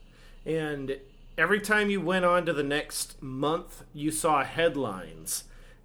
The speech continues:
and it would give you an, an idea of what's going on in the surrounding countries and whatever. And, um, one of my favorite headlines was, like,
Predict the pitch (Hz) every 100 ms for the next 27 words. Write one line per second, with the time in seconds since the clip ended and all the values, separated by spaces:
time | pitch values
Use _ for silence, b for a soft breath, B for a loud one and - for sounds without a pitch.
0 | - 156 147 139 139 139 135 143 147 123
1 | - 165 170 160 156 151 165 165 165 170
2 | 165 151 139 147 120 143 - 156 147 143
3 | 147 143 120 - 143 135 135 123 110 -
4 | 110 104 98 95 90 87 80 71 - -
5 | - b b b b b 151 135 135 135
6 | 127 120 117 107 - - - - 143 185
7 | 185 175 185 190 147 165 160 151 139 131
8 | 127 120 123 123 123 120 110 -